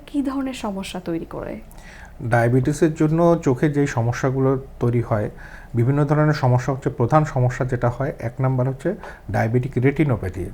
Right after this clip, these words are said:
Speaker 2: যেটা আমাদের পিছনে যে পর্দা, যেখানে আলো পড়লে আমরা দেখতে পারি, সেটাকে রেটিনা বলা হয়। সেই রেটিনার মধ্যে কিছু সমস্যার সৃষ্টি করে, সেটাকে বলা হচ্ছে ডায়াবেটিক রেটিনোপ্যাথি। এছাড়াও ডায়াবেটিসের সেকেন্ডারি হিসাবে চোখে ছানিও পড়তে পারে।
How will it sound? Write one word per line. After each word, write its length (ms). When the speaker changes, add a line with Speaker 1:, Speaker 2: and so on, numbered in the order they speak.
Speaker 2:
যেটা 220
আমাদের 320
পিছনে 380
যে 260
পর্দা, 380
যেখানে 360
আলো 300
পড়লে 200
আমরা 220
দেখতে 300
পারি, 220
সেটাকে 300
রেটিনা 360
বলা 220
হয়। 180
সেই 160
রেটিনার 380
মধ্যে 260
কিছু 260
সমস্যার 400
সৃষ্টি 360
করে, 180
সেটাকে 340
বলা 200
হচ্ছে 200
ডায়াবেটিক 480
রেটিনোপ্যাথি। 600
এছাড়াও 340
ডায়াবেটিসের 580
সেকেন্ডারি 480
হিসাবে 360
চোখে 220
ছানিও 440
পড়তে 240
পারে। 200